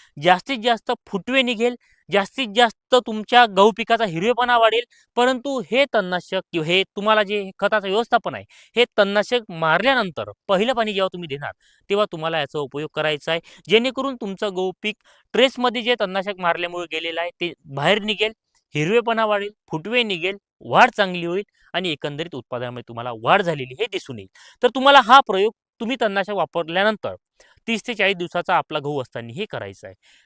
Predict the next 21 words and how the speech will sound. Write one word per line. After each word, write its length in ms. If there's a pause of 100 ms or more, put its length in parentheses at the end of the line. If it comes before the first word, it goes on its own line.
(120)
तुम्हाला 300
ही 200
माहिती 420
कशी 180
वाटली 260
मला 220
कमेंट 220
बॉक्समध्ये 340
नक्की 240
सांगा. 280 (340)
हा 140
प्रयोग 340
तुम्ही 160
यावर्षी 340
नक्की 360
करा, 220 (420)
जबरदस्त 500
तुम्हाला 220 (100)
फायदा 220
मिळेल. 220 (340)
परंतु 460